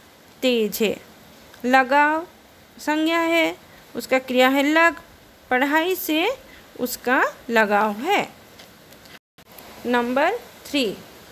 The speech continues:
लड़के ने जल्दी जल्दी कोई प्रार्थना बुदबुदाई।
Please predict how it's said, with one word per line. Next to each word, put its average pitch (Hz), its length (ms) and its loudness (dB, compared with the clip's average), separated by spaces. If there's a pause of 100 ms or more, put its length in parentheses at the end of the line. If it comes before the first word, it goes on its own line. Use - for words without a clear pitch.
(840)
लड़के 254 640 0
ने 294 400 0
जल्दी 262 340 0
जल्दी 330 380 0
कोई 285 420 0
प्रार्थना - 1080 -4
बुदबुदाई। 269 760 0